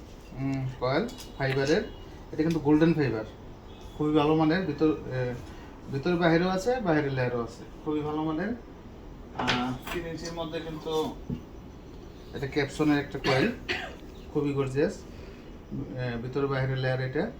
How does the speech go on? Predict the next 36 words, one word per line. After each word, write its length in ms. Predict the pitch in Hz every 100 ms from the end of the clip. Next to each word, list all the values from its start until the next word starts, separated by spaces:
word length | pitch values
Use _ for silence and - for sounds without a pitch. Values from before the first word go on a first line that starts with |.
| - - - - -
এটা 140 | 123 127 123
আপনার 280 | 123 135 123 120 - - -
তিন 120 | 160 156
ইঞ্চি 220 | 131 151 156 - - -
ভয়েস 220 | 131 131 127 -
কয়েল। 160 | 190 247
এটার 160 | 165 160
মধ্যে 140 | 151 165
একটু 120 | 165 156
নরম 260 | 147 151 156
আছে, 160 | - 170 247 - - - - - 135
এটা, 160 | 139 196 247 - - - - -
এটা 140 | 143 143
স্টিল 240 | - 139 127 127 -
বডি 180 | 120 120 113
আর 60 | -
কি। 120 | - - - - - - - - - - -
তারপরে 440 | 135 127 135 143 143
আপনার 260 | - 143 135 135 -
কয়েলের 400 | 156 160 175 170 - - - - - - -
অনেক 140 | 190 220 208
প্রকার 220 | 175 170 147
আছে, 160 | - 170 208
চার 120 | 165 143
ইঞ্চি, 160 | 143 151
পাঁচ 140 | 147 143
ইঞ্চি, 180 | 131 135 135
সাড়ে 180 | 147 139
চার 100 | 139 131
ইঞ্চি। 200 | 127 143 151 - - - - - - 156
এটা 100 | 165
হচ্ছে 160 | 165 165
সাড়ে 160 | 175 160 156
চার 100 | 143
ইঞ্চি 200 | 135 - - - - -
ক্যাপসনের 420 | - - - 120